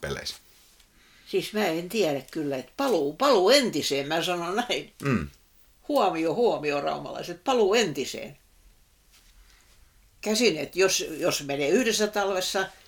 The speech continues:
Speaker 2: ei se ole mikään taloudellinen katastrofi.
Speaker 1: Mm.
Speaker 2: Nyt mulla on kestänyt, ne on tänä talvena ihan, ihan hyvät vielä. Syksyllä ostettu.
Speaker 1: Sen mä oon ite huomannut, että nyt kun on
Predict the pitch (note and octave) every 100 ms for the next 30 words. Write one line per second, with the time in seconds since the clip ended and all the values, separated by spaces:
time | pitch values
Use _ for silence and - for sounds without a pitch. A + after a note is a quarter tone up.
0 | _ _ D#3+ C#3+ C#3+ D3 C#3+ C3+ C#3+ C#3
1 | C#3 C3+ B2+ B2 B2 C3 C3+ D#3 - -
2 | - - _ _ - - - - - -
3 | - C#3 C3+ - - - - - - -
4 | F3 _ _ G2+ E2 D2 - _ _ -
5 | - _ _ - - - - A#3 G3+ E3+
6 | C3 B2+ F3 E3+ D#3 E3 F#3+ D3 - A3+
7 | A3+ G#3 F#3+ F#3+ F#3+ G#3 G#3+ G3+ - -
8 | - - _ _ A3 G#3 A#3+ F#3+ C3 D#3
9 | - - _ _ _ _ _ _ _ _
10 | _ _ _ _ - - - - - -
11 | G#3+ F#3+ F3 F3+ - - - - _ _
12 | - _ _ _ _ _ _ - C#3+ B2
13 | A2+ A#2+ G2+ G2 F2+ E2+ E2 D#2+ F#2 -
14 | F2+ E2+